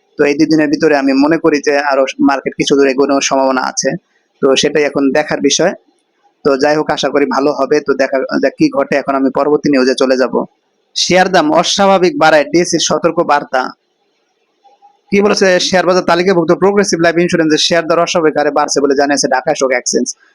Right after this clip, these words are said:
কোম্পানিটিতে বিনিয়োগের আগে বিনিয়োগকারীদের সচেতন হওয়ার প্রয়োজন বলে সতর্কবার্তা জারি করে। জানা গেছে, প্রোগ্রেসিভ লাইফ ইন্স্যুরেন্সের শেয়ার দর বৃদ্ধি নিয়ে কোম্পানি কর্তৃপক্ষের কাছে কারণ জানতে চেয়ে ব্যাখ্যা চায় ডিএসসি কর্তৃপক্ষ। তো ডিএসসি ব্যাখ্যার উত্তরে কোম্পানির পক্ষ থেকে জানানো হয়েছে, কোনো রকম অপ্রকাশিত মূল্য সংবেদনশীল তথ্য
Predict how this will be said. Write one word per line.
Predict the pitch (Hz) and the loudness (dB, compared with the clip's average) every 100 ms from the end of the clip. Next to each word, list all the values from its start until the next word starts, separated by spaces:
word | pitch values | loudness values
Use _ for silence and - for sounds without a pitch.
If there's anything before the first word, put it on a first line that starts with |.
| _ _ | _ _
কোম্পানিটিতে | 175 180 208 190 175 156 | -2 2 2 2 0 0
বিনিয়োগের | 165 180 185 180 | 0 2 2 2
আগে | 151 | 2
বিনিয়োগকারীদের | 160 170 170 156 | 0 0 -2 -2
সচেতন | 165 156 190 | -2 -2 -2
হওয়ার | 165 139 | -2 0
প্রয়োজন | 156 165 | 0 2
বলে | 165 165 | 2 0
সতর্কবার্তা | 160 165 170 165 139 | 0 0 0 0 0
জারি | 147 156 | -2 0
করে। | 135 127 - _ _ _ - | -2 -2 -6 _ _ _ -4
জানা | 135 151 185 | 0 2 2
গেছে, | 190 170 | 0 0
প্রোগ্রেসিভ | 196 208 202 175 | 0 2 0 2
লাইফ | 175 170 | 2 2
ইন্স্যুরেন্সের | 180 185 170 170 - | 0 0 0 -2 0
শেয়ার | 170 | 0
দর | 170 160 | 0 0
বৃদ্ধি | 160 156 | 0 0
নিয়ে | 151 160 | 0 -2
কোম্পানি | 156 175 170 | -4 -6 -2
কর্তৃপক্ষের | 180 196 180 156 151 | -2 0 -2 0 0
কাছে | 151 156 | -2 0
কারণ | 156 165 | 0 0
জানতে | 170 170 160 | 0 -2 -2
চেয়ে | 147 139 | -2 0
ব্যাখ্যা | 147 - 143 | -2 -2 -2
চায় | 156 139 | -2 0
ডিএসসি | 151 151 147 | 0 0 -2
কর্তৃপক্ষ। | 170 165 156 147 - 135 - _ _ _ - | -2 -2 -2 -4 -2 -4 -4 _ _ _ -4
তো | 151 | -2
ডিএসসি | 180 185 165 | 0 -2 0
ব্যাখ্যার | 185 190 180 | 0 2 0
উত্তরে | 175 196 160 | 2 0 0
কোম্পানির | 170 180 185 | -2 0 0
পক্ষ | 180 165 160 | 0 0 0
থেকে | 151 | 0
জানানো | 143 156 | 0 0
হয়েছে, | 170 156 | 0 0
কোনো | 156 151 | 0 0
রকম | 151 156 151 | 2 2 2
অপ্রকাশিত | 170 160 143 143 | 0 -2 0 0
মূল্য | 143 170 165 | 2 2 2
সংবেদনশীল | 160 165 170 170 147 135 | -2 0 0 0 0 -2
তথ্য | 156 | 0